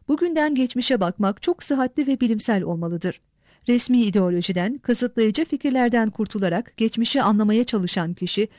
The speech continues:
çok daha sıhhatli ve geçerli bilgilere sahip olur. Resmi ideolojiye dayalı olarak fikir üretmeye çalışan kişi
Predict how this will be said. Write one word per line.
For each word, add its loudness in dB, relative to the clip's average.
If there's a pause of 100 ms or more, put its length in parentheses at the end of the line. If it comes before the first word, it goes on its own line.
(140)
çok -2
daha 2
sıhhatli -2
ve 2
geçerli -2
bilgilere 0
sahip -4
olur. -6 (1500)
Resmi 0
ideolojiye 2
dayalı 2
olarak -2
fikir 0
üretmeye 0
çalışan -2
kişi -4